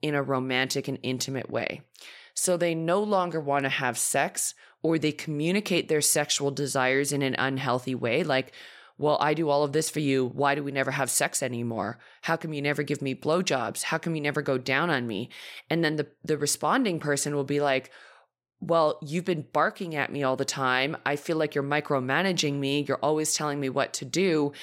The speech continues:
And because of it, why would I want to go down on you? Why would I want to have sex with you? I don't want to be close to you." So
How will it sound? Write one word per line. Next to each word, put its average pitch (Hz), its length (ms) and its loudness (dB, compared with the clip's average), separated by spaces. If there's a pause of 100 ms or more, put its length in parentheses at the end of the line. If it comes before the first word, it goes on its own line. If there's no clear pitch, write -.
(300)
And 151 180 2
because 156 380 0
of 214 140 0
it, 143 320 4
why 131 360 0
would 214 160 -2
I 214 100 4
want 208 200 2
to 214 60 2
go 208 160 2
down 175 280 2
on 143 140 2
you? 120 320 -2
Why 135 200 2
would 180 140 -4
I 180 80 0
want 170 200 0
to 180 60 -4
have 160 120 -2
sex - 320 0
with 165 160 -6
you? - 240 -2 (400)
I 135 100 0
don't 202 140 0
want 139 120 -4
to 131 60 -2
be 135 120 -2
close - 420 0
to - 80 -4
you." 190 320 0 (680)
So 185 440 2